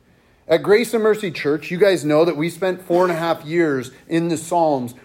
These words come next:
with the idea that we might learn to pray. We learned that all our emotions are acceptable, maybe even the, especially the ones that aren't acceptable in church. They're acceptable in prayer before God.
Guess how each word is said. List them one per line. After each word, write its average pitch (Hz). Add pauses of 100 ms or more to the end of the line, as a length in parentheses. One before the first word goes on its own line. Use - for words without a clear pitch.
with 175
the 202
idea 170
that 135
we 156
might 156
learn 147
to 131
pray. 123 (1080)
We 214
learned 208
that 156
all 180
our 165
emotions 180
are 208
acceptable, 214 (960)
maybe 175
even 196
the, 143 (240)
especially 175
the 170
ones 170
that 160
aren't 151
acceptable 160
in 143
church. 208
They're 147
acceptable 170
in 135
prayer 165
before 151
God. 180